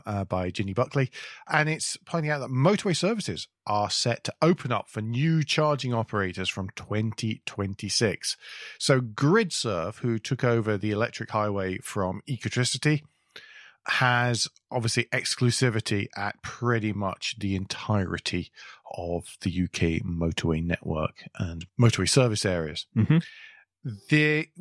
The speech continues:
Speaker 1: what is gonna happen is that Gridserve has offered assurances to say that the, now I'm trying to make sure I get this right, that it will not ex-,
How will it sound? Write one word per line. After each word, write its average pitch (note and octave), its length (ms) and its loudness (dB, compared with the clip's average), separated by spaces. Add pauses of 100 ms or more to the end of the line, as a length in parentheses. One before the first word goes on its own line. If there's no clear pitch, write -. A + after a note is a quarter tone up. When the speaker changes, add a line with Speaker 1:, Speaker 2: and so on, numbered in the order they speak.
(180)
Speaker 1:
what D3+ 360 -2
is D3+ 240 -2
gonna C#3 260 0
happen A2+ 600 -4 (800)
is G#2+ 640 0
that A#2 300 -4
Gridserve A#2 760 0 (180)
has G2 800 -4 (640)
offered A#2 380 -2
assurances D3+ 880 2 (340)
to - 100 -10
say G#2+ 460 -2
that G#2 560 -4
the, G#2 360 -8
now F#2+ 100 -4
I'm F2+ 100 -8
trying G#2+ 160 -4
to G#2+ 60 -2
make G2 120 -2
sure - 140 -4
I F2+ 40 -2
get F2 140 -2
this E2+ 160 -6
right, F#2 420 0 (360)
that A2 140 2
it B2 120 2
will A#2+ 240 4
not C#3 400 2
ex-, F3+ 220 -4